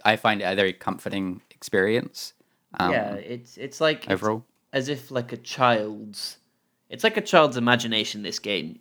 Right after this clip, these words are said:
Speaker 2: holding, like, a broomstick, you know, and they're
Speaker 1: Mm-hmm.
Speaker 2: running around in, running around the garden pretending to shoot, uh, random enemies that are, like, hanging
Speaker 1: Mm-hmm.
Speaker 2: out of trees or are, like, the play school,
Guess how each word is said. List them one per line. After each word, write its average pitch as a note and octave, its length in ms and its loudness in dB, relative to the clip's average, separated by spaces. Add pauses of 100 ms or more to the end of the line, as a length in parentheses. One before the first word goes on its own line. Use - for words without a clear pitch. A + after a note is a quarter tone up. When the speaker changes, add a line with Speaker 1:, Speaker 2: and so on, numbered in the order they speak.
Speaker 2:
holding, A#2+ 440 0
like, A2 180 -6
a A2 40 -8
broomstick, A2 640 -8
you G#2+ 80 -8
know, G#2+ 200 -10 (460)
and A2+ 160 6
they're A#2+ 80 6
Speaker 1:
Mm-hmm. B2 80 4
Speaker 2:
running C3+ 220 6
around A2+ 400 0
in, A2 280 -8 (140)
running B2 220 8
around A2+ 220 0
the G#2+ 80 -6
garden G#2+ 420 -2 (320)
pretending A2 440 -4
to G#2+ 80 -16
shoot, - 340 -10 (340)
uh, D#2 340 -4
random F#2 380 -8
enemies C2+ 560 -14
that - 120 -12
are, - 60 -12
like, - 200 -12
hanging G#2 280 -2
Speaker 1:
Mm-hmm. G#2 80 -8
Speaker 2:
out - 60 -6
of - 140 -10
trees C3+ 540 0
or D#2 320 -8 (920)
are, G#2 120 -6
like, G#2 280 -12
the G#2 100 -8
play G#2+ 300 0
school, G2+ 640 -6